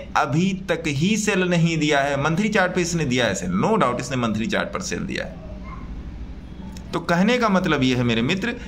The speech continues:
कि अगर इस चार्ट पर इसके बाय सिग्नल पर भी आप ट्रेड कर लेते हैं,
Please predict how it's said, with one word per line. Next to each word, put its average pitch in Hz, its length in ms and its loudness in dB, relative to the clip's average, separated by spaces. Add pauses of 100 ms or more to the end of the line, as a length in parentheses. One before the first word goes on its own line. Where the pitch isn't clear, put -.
(240)
कि 185 120 -2 (100)
अगर 202 260 2
इस 214 340 -4
चार्ट 180 280 2
पर 208 180 -2
इसके 170 420 -2
बाय 143 240 2
सिग्नल 208 320 0
पर 185 160 2
भी 180 120 4
आप 165 200 2
ट्रेड 165 240 2
कर 156 180 2
लेते 107 280 2
हैं, - 240 -4